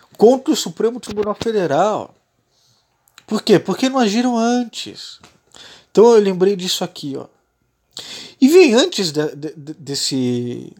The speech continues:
do colegiado atual do Supremo Tribunal Federal. Desde a Constituição de oitenta e oito, esse país não pôs na cadeia quem torturou durante a ditadura. Não, não, não destituiu, como a Argentina faz, o Chile faz, porque tiveram ditaduras talvez mais sangrentas do que a nossa,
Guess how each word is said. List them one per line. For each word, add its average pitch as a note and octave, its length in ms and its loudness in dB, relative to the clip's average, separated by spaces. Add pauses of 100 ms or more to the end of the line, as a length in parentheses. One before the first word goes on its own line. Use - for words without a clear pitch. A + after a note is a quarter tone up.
(100)
do C3+ 380 -4
colegiado A#2 640 -2
atual C#3 500 -2 (440)
do B2 100 -8
Supremo A#2+ 400 -6
Tribunal A2+ 340 -12
Federal. F#2 560 -12 (480)
Desde C4+ 320 4
a D4 40 2
Constituição F3 600 -4
de F#3 120 -2
oitenta E3 340 -4
e D3 60 0
oito, G3 180 0
esse F#3 140 -2
país G3 280 0
não G3 120 -8
pôs F#3+ 260 0
na F#3 80 -4
cadeia E3 500 0
quem C#3 200 -14
torturou C3 500 -8
durante A#2+ 400 -8
a - 20 -6
ditadura. A2+ 560 -10 (800)
Não, F3+ 140 0
não, F3+ 360 -4
não F3 200 -2
destituiu, F3 760 0
como C3+ 260 0
a C3 40 -2
Argentina C3+ 520 -6
faz, D3 480 2
o A#2+ 60 -10
Chile F#3 300 -8
faz, C#3+ 360 -4
porque C3+ 260 -14
tiveram C3 420 -6
ditaduras B2 600 -6
talvez B2 340 -2
mais C3+ 220 -4
sangrentas A#2+ 500 -6
do A2 100 -14
que A#2 100 -14
a G#2+ 80 -8
nossa, D#3 360 -6